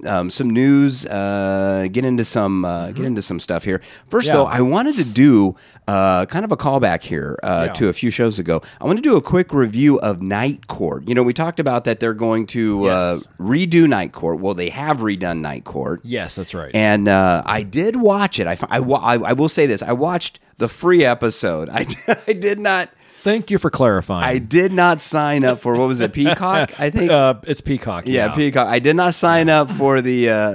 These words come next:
Speaker 1: the, uh, streaming service, but I did, I did watch the,
Speaker 2: Okay.
Speaker 1: the free one.
Speaker 2: Okay, good.
Speaker 1: So I will say, I enjoyed it. I really liked it. Um,
Speaker 2: Okay, all
Speaker 1: I,
Speaker 2: right.
Speaker 1: I, I think they had a lot of good callbacks. Uh,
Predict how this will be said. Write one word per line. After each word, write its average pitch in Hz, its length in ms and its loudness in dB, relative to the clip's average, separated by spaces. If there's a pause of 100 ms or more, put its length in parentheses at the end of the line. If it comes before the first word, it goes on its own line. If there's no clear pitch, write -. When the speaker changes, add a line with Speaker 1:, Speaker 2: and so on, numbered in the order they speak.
Speaker 1:
the, 104 320 0
uh, 92 160 0
streaming 131 400 2
service, 143 640 2
but 120 160 0
I 120 100 2
did, 160 320 2
I 127 140 -2
did 151 180 2
watch 139 360 0
the, 104 280 -2
Speaker 2:
Okay. 101 200 -4
Speaker 1:
the 101 80 -2
free 120 220 2
one. 101 200 0 (400)
Speaker 2:
Okay, 107 260 -8
good. 98 640 -6
Speaker 1:
So 139 160 2
I 131 100 4
will 143 160 4
say, 170 480 2 (160)
I 95 60 -4
enjoyed 127 360 0
it. - 160 -6 (240)
I 82 80 -2
really 95 300 2
liked 123 300 0
it. 60 120 -6 (380)
Um, 98 200 -2
Speaker 2:
Okay, 139 260 -2 (100)
all 127 80 -2
Speaker 1:
I, 120 80 4
Speaker 2:
right. 110 160 -2 (120)
Speaker 1:
I, 123 180 0
I 113 80 -2
think 143 200 -2
they 156 100 4
had 123 200 2
a 110 60 4
lot 104 260 2
of 143 60 -2
good 139 160 0
callbacks. 104 800 0
Uh, 92 540 -2